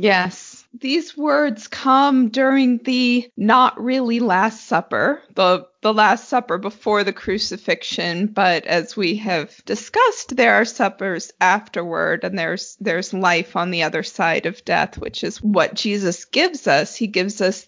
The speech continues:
sight beyond the barriers of fear, and he opens our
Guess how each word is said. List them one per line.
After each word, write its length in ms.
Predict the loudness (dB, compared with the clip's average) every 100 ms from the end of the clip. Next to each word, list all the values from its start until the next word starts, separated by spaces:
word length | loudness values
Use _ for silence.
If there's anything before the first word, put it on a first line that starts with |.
| _
sight 800 | -20 -18 -2 2 4 2 -2 -8
beyond 540 | -2 2 4 2 0
the 100 | -6
barriers 840 | -2 2 2 2 2 0 0 -4 -2
of 240 | -2 -2
fear, 720 | -10 -18 -6 0 2 4 2 -2
and 500 | -2 0 -2 -4 -10 -14
he 420 | -8 -4 -2 -2 2
opens 460 | 2 4 2 4
our 180 | 4 4